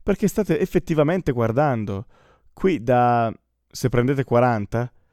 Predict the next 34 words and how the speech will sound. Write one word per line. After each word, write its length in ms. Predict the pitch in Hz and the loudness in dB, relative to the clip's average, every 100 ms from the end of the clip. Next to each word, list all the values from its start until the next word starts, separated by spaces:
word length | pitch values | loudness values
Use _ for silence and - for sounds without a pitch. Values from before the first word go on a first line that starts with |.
| _ _ _ _ | _ _ _ _
creare 400 | 151 196 208 - | 2 2 2 2
e 100 | 156 | 2
distruggere 600 | 131 - 160 127 113 104 | 2 2 0 0 0 -2
da 100 | 104 | -2
questa 260 | 120 - | -4 -4
parte, 480 | 117 160 123 - 113 - _ _ _ | 0 0 0 -2 -4 -6 _ _ _
se 240 | _ - 147 | _ -2 2
lo 100 | 131 | 4
rappresentaste 760 | 113 117 113 107 139 143 - | 4 2 0 -2 -2 -2 -4
graficamente 760 | 107 131 127 135 160 151 107 107 | -4 -4 -2 -4 -2 -6 -6 -8
sulla 220 | - 107 | -6 -8
scala 280 | - 123 120 | -6 -4 -4
del 140 | 113 | -4
tono, 440 | 156 160 127 104 - - _ | -2 -2 -2 -4 -8 -20 _
scenderebbe 560 | - 226 185 185 160 139 | -4 -2 2 0 2 2
da 100 | 120 | 2
venti 500 | 135 190 190 190 - | 2 -2 -4 -8 -10
fino 280 | - 160 170 | -6 -2 -2
a 60 | |
zero. 480 | 123 101 92 90 107 _ _ _ - | -2 -4 -4 -6 -10 _ _ _ -8
Cioè, 320 | - 120 117 _ | 2 2 2 _
girate 520 | _ 143 135 156 170 | _ -8 -2 0 2
la 100 | 139 | 0
scala 260 | 123 - 160 | 0 0 2
del 160 | 139 131 | 0 0
tono 340 | 180 185 127 | -2 0 -2
facendola 520 | - 143 202 190 143 | -4 -6 -4 -2 -2
diventare 560 | 120 139 135 175 185 175 | -2 -2 -2 -2 -4 -4
orizzontale 760 | 170 175 139 143 - 101 92 92 | -2 -2 0 -4 -2 -6 -4 -6
<laughs> 460 | 110 104 - - - | -8 -8 -18 -20 -4
e 80 | |
avrete 300 | 202 160 175 | 0 0 0
quel 160 | 165 127 | 0 0
grafico. 640 | 135 139 104 104 101 110 | 0 -2 -4 -8 -10 -12